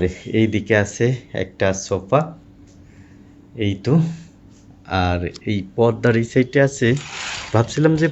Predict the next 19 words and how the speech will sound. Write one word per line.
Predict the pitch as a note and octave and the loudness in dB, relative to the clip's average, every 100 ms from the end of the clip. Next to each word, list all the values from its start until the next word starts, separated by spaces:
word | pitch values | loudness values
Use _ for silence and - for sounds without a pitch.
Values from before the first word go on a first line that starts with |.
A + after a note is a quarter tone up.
| - | 4
পদ্মা | A#2+ A#2 C3 | 4 6 4
নদীর | C3 C#3 C#3+ | 4 2 4
পাড়ে | D3+ D3+ | 6 8
হয়তো | A#2+ B2 A#2+ | 6 6 6
নদী | A2+ A2+ | 6 4
টদী | A#2 A2 A2 | 4 4 4
দেখা | F#2+ F#2+ F#2+ | 4 4 4
যাবে, | F#2+ G2 | 4 2
but | G#2 - | 2 2
এখানে | A2 A#2 A#2 | 2 0 0
কিচ্ছু | A2+ - A#2 | -8 -2 2
দেখা | G2+ G#2 G#2 | 4 4 4
যায় | G#2+ C3+ | 4 4
না। | F#3 - - - - - - - - - A2+ | 2 -2 -18 -20 -20 -20 -20 -20 -14 2 4
এই | G2+ F#2+ F2+ G2+ - - - - - - - - - - - - - - - - - - - - - - - - - - - - - - - - - - G2 G2 | 6 4 4 -2 -6 -20 -20 -20 -20 -20 -20 -20 -20 -20 -20 -20 -20 -20 -20 -20 -20 -20 -20 -20 -20 -20 -20 -20 -20 -20 -20 -20 -20 -20 -20 -20 -12 0 6 6
নিচে | F#2+ - G2+ G2 | 6 4 4 6
রাস্তা, | F#2+ - C#3 D3 - - G2+ | 2 4 2 2 -6 -2 2
আমি | G2+ G#2 | 4 6
অবশ্য | G#2 G2+ | 2 2